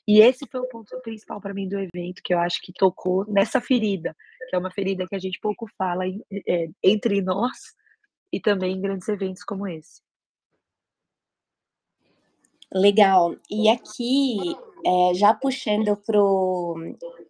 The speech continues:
Speaker 2: é, pra, pros painelistas, né, que a gente conseguiu, é, vivenciar durante esses dias por lá, é, teve uma palestra muito interessante da Maria Schneider, ela é diretora da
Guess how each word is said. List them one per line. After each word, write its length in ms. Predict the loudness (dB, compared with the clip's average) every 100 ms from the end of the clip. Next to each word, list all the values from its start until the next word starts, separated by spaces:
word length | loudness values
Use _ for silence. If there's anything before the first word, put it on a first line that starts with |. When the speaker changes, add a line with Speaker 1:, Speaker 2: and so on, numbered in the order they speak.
| -6
Speaker 2:
é, 300 | 0 0 -2 -6
pra, 140 | -8 -4
pros 220 | -4 -2
painelistas, 1040 | 0 0 0 -4 -2 -4 -4 -4 -2 -2 -2
né, 340 | -2 -2 -4 -8
que 100 | -10
a 20 |
gente 600 | -6 -8 -8 -6 -6 -6 -14 -20 -20 _ _ -6
conseguiu, 840 | -6 -6 -4 2 4 4 2 -4 -6 -4
é, 160 | -4
vivenciar 680 | -4 -4 -4 -4 0 2 4
durante 760 | 2 0 -2 -4 -8 -10 -10 -10
esses 400 | -12 -10 -10 -8
dias 320 | 0 2 2
por 220 | -2 -2 6
lá, 420 | 6 6 4 -2 -10 -20 -20 _ _ _
é, 340 | -6 -4 -4 -6
teve 160 | -6 -4
uma 160 | -2
palestra 380 | -2 -4 -4 -8
muito 240 | -10 -8 -8
interessante 1300 | -6 -6 -8 -8 -4 -2 -2 -6 -8 -8 -8 -10 -12
da 580 | 0 4 4 4 0 -2
Maria 400 | -4 -6 -4 -6
Schneider, 800 | -6 -8 -4 -2 -2 -2 -2 -2
ela 180 | -2 -4
é 80 |
diretora 540 | -4 -8 -8 -6 -4
da 120 | -2